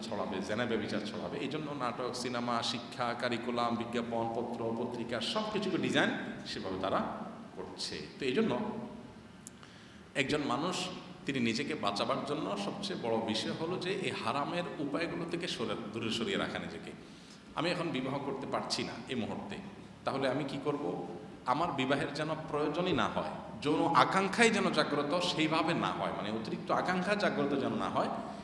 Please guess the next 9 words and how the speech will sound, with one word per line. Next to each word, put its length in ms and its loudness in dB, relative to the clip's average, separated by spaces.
সেজন্য 420 2
আমি 300 2
সতর্ক 460 -2
থাকবো, 380 0
চোখের 220 0
জেনা 240 0
থেকে 240 -4
বাঁচিয়ে 380 -2
থাকবো, 380 -2